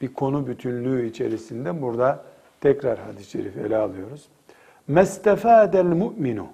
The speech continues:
ba'de takvallahi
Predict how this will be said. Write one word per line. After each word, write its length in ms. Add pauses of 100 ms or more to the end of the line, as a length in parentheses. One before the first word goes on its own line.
(920)
ba'de 400
takvallahi 1000